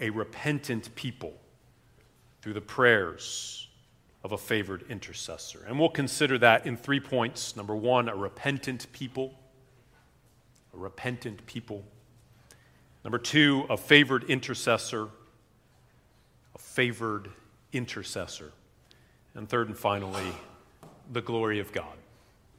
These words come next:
The glory of God. It's my prayer that this text will encourage us all to return to God for restoration and revival.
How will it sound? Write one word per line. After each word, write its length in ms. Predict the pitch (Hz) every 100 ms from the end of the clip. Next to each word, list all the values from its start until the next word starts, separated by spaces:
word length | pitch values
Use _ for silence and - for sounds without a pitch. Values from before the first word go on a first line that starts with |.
| _ -
The 100 | 110
glory 300 | 92 92 87
of 100 | 82
God. 240 | 98 107
It's 200 | 160 135
my 240 | 160 165 165
prayer 420 | - 156 151 139
that 240 | 127 -
this 200 | 160 143
text 400 | - 147 131 -
will 140 | 123 120
encourage 460 | 117 - 143 131
us 140 | 123 -
all 240 | 131 135
to 120 | 127 107
return 400 | 107 - 135 127
to 80 |
God 340 | 123 117 113 120 - - - - - _ -
for 180 | 120
restoration 840 | 107 113 - 117 104 107 - 92 82 - _ _ _ _ _ _ -
and 120 | 101
revival. 500 | 104 98 90 -